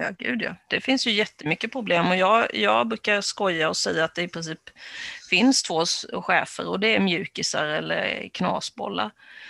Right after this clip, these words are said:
Och båda de där, eh, cheferna har man ju stött på att antingen är man för mesig och säger aldrig ifrån och,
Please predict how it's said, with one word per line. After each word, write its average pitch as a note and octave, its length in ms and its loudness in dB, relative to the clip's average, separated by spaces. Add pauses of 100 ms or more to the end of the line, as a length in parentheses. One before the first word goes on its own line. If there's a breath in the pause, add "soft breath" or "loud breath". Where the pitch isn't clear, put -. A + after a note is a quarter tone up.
(300 loud breath)
Och F#3 300 -2
båda F#3+ 380 2
de G#3 180 4
där, - 440 0
eh, G3 80 -10
cheferna E3+ 440 0
har E3+ 120 0
man E3+ 160 0
ju - 80 -4
stött - 300 -6
på G3 260 -2
att - 380 -4
antingen G#3 480 2
är A3+ 160 2
man G#3 180 2
för G#3 140 -4
mesig - 640 0
och G#3+ 80 -4
säger G3 320 -2
aldrig F#3+ 380 -2
ifrån G#3 460 -2
och, G3 340 -4